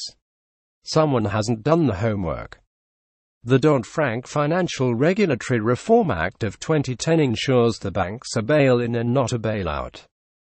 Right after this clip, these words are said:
That is, the banks can now take the depositors' money the next time they get into trouble. Bernie has been able to touch that feeling in people that something is wrong with the status quo.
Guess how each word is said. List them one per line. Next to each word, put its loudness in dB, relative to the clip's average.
That 0
is, -2
the -2
banks -2
can 0
now 0
take -6
the -4
depositors' -2
money 0
the -2
next -2
time -2
they -6
get -4
into -4
trouble. -4
Bernie 2
has 0
been -2
able 0
to -2
touch 0
that -2
feeling 0
in 0
people -2
that -4
something 0
is -4
wrong 2
with -2
the -10
status -4
quo. -8